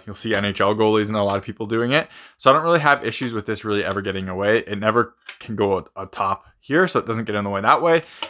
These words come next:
And it can't get below the chin, so it doesn't get in the way there. The only place it really ever gets in the way is on the shoulder caps, but the chin of the mask would still get in the way there anyways. This, so you just have to lift it up like you would normally, and it kinda just floats over.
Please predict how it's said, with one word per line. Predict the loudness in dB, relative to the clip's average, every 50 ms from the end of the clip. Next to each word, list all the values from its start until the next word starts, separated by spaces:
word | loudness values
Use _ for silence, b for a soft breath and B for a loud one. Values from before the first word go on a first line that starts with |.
| B -10
And | -6 -4 -4
it | -6 -4
can't | -4 -4 -4 -4 -4 -4
get | -4 -4 -4
below | -2 0 0 2 2
the | 0 -2
chin, | -2 -2 -2 -2 -2 -2
so | -6 -6 -6
it |
doesn't | -4 -6 -6 -6 -6
get | -8 -8 -8 -8
in | -12 -12
the | -10 -10
way | -8 -8 -8 -10 -10 -12 _ _ _ _ -12
there. | -12 -10 -10 -12 B B B B B B 0
The | 2
only | 2 2 2
place | 2 4 4 4 4 4 2
it | -2 -2
really | 0 0 2 0 0 0 0
ever | 2 2 2 2 0
gets | 0 -2 -2 -2
in | -2 -4
the | -2 0
way | 2 2 2 2 0 -2
is | -4 -4
on | -4 -4 -4 -6
the | -8 -10
shoulder | -6 0 0 2 2 2 0
caps, | 2 2 2 2 2 0 -4 -10 -20 b b b b b b b b 2
but | 4 4 4 2 -6 _
the | -12
chin | -12 -8 -4 -2 -2 -2
of | 0 -2 -4 -2
the | -4
mask | -2 -2 0 2 2 0 0 -2 -6 -8
would | -8 -8
still | -8 -4 -2 -2 0
get | 2 2 0
in | 0 0
the | 0
way | 2 2 2 2
there | 2 0 -2 -2 -2 -2
anyways. | -2 0 2 2 2 2 2 0 -6 B B B B B B B _ _
This, | -2 -2 -2 0
so | -2 0 0
you | 0 -2
just | -2 -2 -4
have | -4 -4
to | -2
lift | 0 0 0 0 2
it | 2
up | 2 2 0
like | -4 -10 -12 -12
you | -10 -10
would | -8 -4
normally, | -2 -2 -2 0 0 -2 -2 -2 -4
and | -4 -6
it | -8 -10
kinda | -10 -10 -10 -10
just | -10 -10 -12 -12
floats | -10 -10 -10 -10 -8 -8
over. | -6 -2 2 2 2 2 0